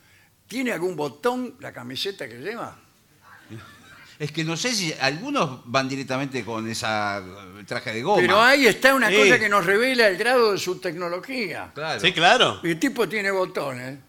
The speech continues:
Speaker 1: Bueno, es una manera de resolver el tema.
Speaker 3: Igual,
Speaker 2: Sí.
Speaker 3: el, en general, al extraterrestre no le gusta que lo anden mirando, porque,
Speaker 1: No.
Speaker 3: eh,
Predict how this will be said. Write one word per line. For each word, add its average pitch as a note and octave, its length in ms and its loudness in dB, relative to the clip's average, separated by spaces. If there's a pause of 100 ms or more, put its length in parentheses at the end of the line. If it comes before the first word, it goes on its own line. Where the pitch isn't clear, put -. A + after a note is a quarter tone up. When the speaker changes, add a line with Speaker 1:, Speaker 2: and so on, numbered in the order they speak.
Speaker 1:
Bueno, E3+ 420 -8 (260)
es D#3 180 -10
una F3+ 160 -8
manera F#3+ 400 -4
de D3 120 -8
resolver C#3 380 -10
el C3 140 -10
tema. F#2+ 380 -10
Speaker 3:
Igual, G#3 300 2
Speaker 2:
Sí. C#4 100 0
Speaker 3:
el, G3+ 100 2
en F#3+ 160 2
general, A3+ 420 2
al F#3+ 160 0
extraterrestre E3 1040 -4
no D3 200 -6
le F3+ 160 -2
gusta F3 400 -4
que B2 100 -10
lo B2 80 -6
anden A#2+ 240 -6
mirando, A#2+ 540 -2
porque, G#2 240 -12
Speaker 1:
No. E3+ 640 8
Speaker 3:
eh, D3+ 300 -4